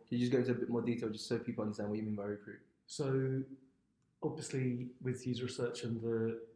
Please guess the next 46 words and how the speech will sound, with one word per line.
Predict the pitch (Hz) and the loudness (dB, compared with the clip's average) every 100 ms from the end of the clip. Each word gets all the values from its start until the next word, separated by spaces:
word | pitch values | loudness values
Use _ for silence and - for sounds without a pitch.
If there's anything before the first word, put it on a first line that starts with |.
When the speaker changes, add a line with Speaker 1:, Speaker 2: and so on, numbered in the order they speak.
| - - | -10 -6
Speaker 2:
the | |
focus | 127 139 123 - - | -2 0 0 -2 -4
on | 120 117 113 110 - | -2 0 0 -2 -4
representing | 127 - 127 117 107 113 | -4 -4 -4 -6 -2 -4
the | |
voice | 113 131 131 | 2 2 2
of | 110 - | -4 -12
the | 107 | -12
user, | 104 104 117 127 - _ _ _ | -10 -8 -8 -8 -12 _ _ _
we | 131 | -2
have | 131 | -2
to | - | -2
do | 131 120 | 0 0
a | |
lot | 120 | 0
of | - | -6
research | - 117 117 - - | -4 -2 -2 -4 -6
with | 127 | -6
people, | 104 - 107 | -8 -8 -12
so | - 110 107 | -4 -2 -2
we | |
can't | 110 123 117 | -2 -4 -4
make | 110 | -6
any | 110 | -6
assumptions. | 104 - 127 - 156 160 - _ _ 123 | -6 -4 -4 -4 -8 -10 -14 _ _ -4
Speaker 1:
Okay. | 123 | -2
Speaker 2:
Um, | 117 113 113 110 | -2 0 0 -2
and | |
the | 113 | -6
best | 113 - | -6 -4
thing | 113 | -6
we | |
can | 113 | -6
do | 113 113 113 - | -4 -2 -2 -4
is | |
actually | - - - 120 | -12 -12 -8 -6
get | |
out | 113 110 - | -2 -4 -4
and | 107 110 - _ _ _ | -8 -10 -16 _ _ _
speak | - - 131 | -8 -4 -4
to | - | -2
people | 131 123 123 120 120 | -4 -2 -2 -4 -2
or | 107 | -4
invite | 104 120 - | -4 -6 -4
them | 113 | -4
into | 110 - 110 110 | -4 -4 -6 -6